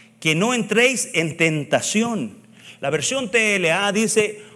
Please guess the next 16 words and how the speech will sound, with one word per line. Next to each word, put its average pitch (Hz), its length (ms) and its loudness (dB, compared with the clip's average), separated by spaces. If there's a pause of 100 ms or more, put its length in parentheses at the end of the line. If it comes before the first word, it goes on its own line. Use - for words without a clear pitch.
(260)
"Oren 180 800 4
para 156 220 4
que 156 120 2
puedan 220 340 2
soportar 196 1080 2
la 185 280 2
prueba 240 480 2
que 170 120 -2
les, 143 140 -2
se 147 120 0
les 139 280 -2
va 185 220 6
a 190 60 2
venir". 196 640 -4 (1300)
Y 202 480 2
orar 214 920 2